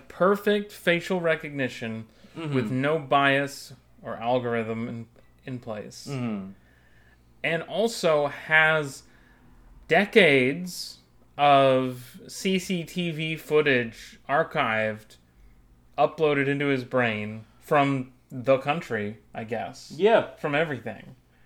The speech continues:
Speaker 2: Mm-hmm.
Speaker 1: He can track any phone. He can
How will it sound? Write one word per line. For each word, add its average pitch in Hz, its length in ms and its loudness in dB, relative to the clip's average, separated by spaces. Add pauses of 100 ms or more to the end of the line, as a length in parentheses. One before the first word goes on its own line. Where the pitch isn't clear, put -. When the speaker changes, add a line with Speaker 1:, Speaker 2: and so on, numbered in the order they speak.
(140)
Speaker 2:
Mm-hmm. 131 440 -6 (540)
Speaker 1:
He 185 160 0
can 185 220 0
track 208 600 -2 (180)
any 202 540 -2
phone. 165 540 -4 (1500)
He 151 140 -8
can 139 540 -6